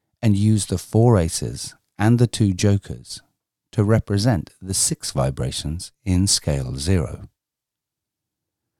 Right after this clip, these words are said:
We can remove the four aces and use the two jokers to represent the two vibrations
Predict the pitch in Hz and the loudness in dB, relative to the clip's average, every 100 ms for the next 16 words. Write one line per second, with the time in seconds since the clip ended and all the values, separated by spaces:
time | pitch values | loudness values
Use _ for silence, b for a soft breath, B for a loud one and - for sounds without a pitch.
0 | _ _ 131 - 110 104 95 104 92 82 | _ _ 2 2 2 2 2 2 0 -6
1 | 78 80 76 98 127 - 52 - - _ | -4 -2 0 0 -2 -4 -8 -10 -14 _
2 | _ _ _ _ - 95 95 90 - 73 | _ _ _ _ -2 0 2 0 -2 -8
3 | - - 156 123 73 71 65 65 - - | -10 0 0 2 -2 -4 -10 -14 -16 -18
4 | _ _ _ _ - 95 92 - 90 90 | _ _ _ _ -6 -2 -2 -2 -4 -2
5 | 110 120 - _ _ 92 - - 131 123 | -2 -2 -6 _ _ -8 -6 2 2 4
6 | 117 117 82 73 - 67 67 - | 2 2 0 -2 -4 -6 -6 -8